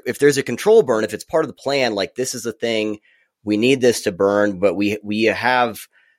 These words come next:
um, sufficient boundaries around the damage, right? Like, the damage is exclusive to the thing that we need to burn so something can replace it. That's fine. Um, but I think that the, I, I think it was Kevin who,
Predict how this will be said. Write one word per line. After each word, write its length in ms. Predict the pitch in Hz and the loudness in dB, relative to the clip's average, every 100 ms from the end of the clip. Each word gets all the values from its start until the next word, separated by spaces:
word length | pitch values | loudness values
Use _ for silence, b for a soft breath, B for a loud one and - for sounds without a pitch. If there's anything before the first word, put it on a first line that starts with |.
| _ - | _ -6
um, 480 | 104 98 92 90 - _ | -4 -4 -6 -12 -20 _
sufficient 680 | - 107 - 147 143 139 - _ - | -12 -10 -6 -6 -4 -6 -6 _ -4
boundaries 1000 | 117 135 139 123 101 92 90 95 - - | -2 0 -2 -4 -6 -6 -8 -8 -12 -8
around 500 | 98 98 107 107 104 | -6 -2 0 0 -4
the 140 | 87 95 | -6 -4
damage, 580 | 95 104 98 85 87 | 0 0 -2 -6 -10
right? 280 | 92 92 98 | -2 0 0
Like, 200 | 98 - | -2 -2
the 100 | - | -2
damage 460 | 104 117 139 139 110 | 0 2 2 0 -2
is 120 | 104 | -6
exclusive 600 | - - - 117 - 104 | -4 -6 -2 -2 -2 -6
to 100 | - | -2
the 120 | 101 98 | -2 -2
thing 320 | - 113 110 | 0 0 0
that 100 | 76 | -2
we 120 | 95 | -2
need 220 | 101 98 | -2 0
to 100 | 98 | -2
burn 320 | 87 95 95 | -2 -2 -2
so 160 | 98 95 | -4 -8
something 340 | - 90 90 | -8 -10 -10
can 120 | 90 90 | -12 -14
replace 380 | 87 87 87 | -12 -10 -8
it. 220 | 127 131 - _ _ _ - | -6 -6 -8 _ _ _ -2
That's 220 | 104 - | 0 0
fine. 480 | - 110 104 80 85 b b b b - | -2 0 0 -4 -12 b b b b -6
Um, 280 | 104 101 98 | -2 -2 0
but 100 | 104 | 0
I 80 | |
think 300 | 104 123 117 | 0 -2 -4
that 240 | - 95 - _ _ _ | 0 0 -2 _ _ _
the, 420 | 104 95 90 87 87 _ _ _ | 0 2 2 -2 -6 _ _ _
I, 160 | 92 98 | -4 -2
I 80 | 151 | -2
think 180 | 120 | 0
it 40 | 104 | 0
was 120 | 92 | -2
Kevin 320 | - 98 92 | -2 -2 -2
who, 160 | 90 | -6